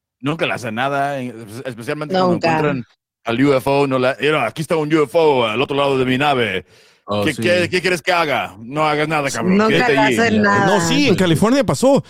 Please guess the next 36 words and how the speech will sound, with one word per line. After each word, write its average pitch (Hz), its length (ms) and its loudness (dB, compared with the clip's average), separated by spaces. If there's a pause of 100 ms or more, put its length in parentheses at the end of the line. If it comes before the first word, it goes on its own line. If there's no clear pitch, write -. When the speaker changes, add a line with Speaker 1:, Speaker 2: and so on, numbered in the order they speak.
(140)
Speaker 4:
Y 143 180 4
búsquelo 185 440 2
en 156 120 2
el 143 120 4
internet. 139 420 2
En 139 80 2
California 143 480 0
pasó, 156 260 0
se 151 100 0
llama 156 200 0
The 127 120 0
Battle 143 420 2
of 131 160 2
Los 117 260 2
Angeles. 156 500 2 (580)
Eh, - 180 -4
había 165 420 4
un, 208 360 6
un, 185 300 4
una 175 200 2
esfera. 151 680 0
Ellos 135 240 2
dicen 147 220 0
que 143 140 0
era 139 100 2
una 143 180 2
esfera 139 580 0 (320)
que 131 100 -2
estaba 147 280 2
volando 139 640 2 (440)
por, 135 500 6
se, 139 300 -2
se 139 160 0
fue 165 180 2
por 151 200 0
todo 185 680 4